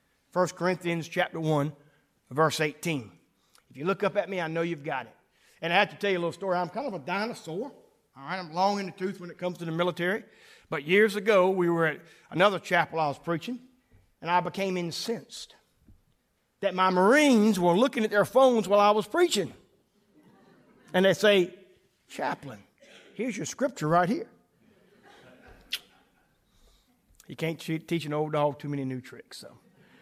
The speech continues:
I see these tablets out. That's great, too. That's great, too.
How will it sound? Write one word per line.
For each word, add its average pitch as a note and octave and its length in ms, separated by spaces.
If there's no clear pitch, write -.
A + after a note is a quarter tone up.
I C#3+ 80
see F#3 180
these F3 180
tablets F3+ 420
out. E3+ 180
That's E3 180
great, E3+ 340
too. B2+ 160
That's D#3 200
great, D3+ 300
too. B2 140